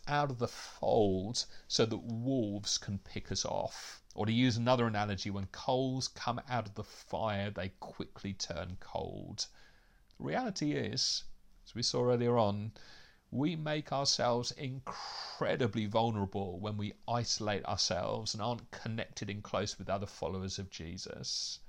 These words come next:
And so Satan tempts us to isolation. He also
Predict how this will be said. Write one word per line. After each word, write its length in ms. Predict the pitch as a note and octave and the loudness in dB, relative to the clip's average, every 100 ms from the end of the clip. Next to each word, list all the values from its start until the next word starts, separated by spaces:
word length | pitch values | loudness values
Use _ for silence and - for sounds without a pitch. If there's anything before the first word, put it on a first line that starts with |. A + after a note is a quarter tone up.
| - - - - _ - - - | -18 -20 -20 -20 _ -18 -10 -6
And 80 | A#2+ | -2
so 120 | C3+ | -2
Satan 320 | - D#3+ A#2+ | -2 -4 -6
tempts 340 | - D3+ - | -6 -6 -4
us 120 | G#2 - | -4 -2
to 120 | G2+ | -2
isolation. 640 | G#2 - G#2+ A2 G#2+ F2+ | -2 -2 0 0 -2 -4
He 80 | F#2 | -4
also 400 | F3+ G#3 A2 A2 | -2 0 0 0